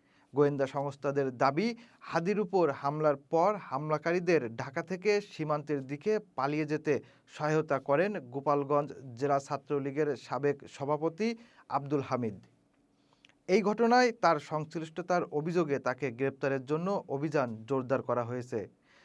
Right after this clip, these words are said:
তদন্তে পাওয়া তথ্য অনুযায়ী, হামলার আগে ও পরে হত্যাকারীদের সঙ্গে তার একাধিকবার যোগাযোগ হয়েছিল।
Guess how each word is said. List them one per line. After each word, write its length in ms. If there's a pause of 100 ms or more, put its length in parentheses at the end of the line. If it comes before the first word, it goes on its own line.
(260)
তদন্তে 400
পাওয়া 280
তথ্য 400
অনুযায়ী, 500
হামলার 480
আগে 460
ও 140
পরে 420 (160)
হত্যাকারীদের 720
সঙ্গে 480 (320)
তার 200 (120)
একাধিকবার 640 (320)
যোগাযোগ 420
হয়েছিল। 500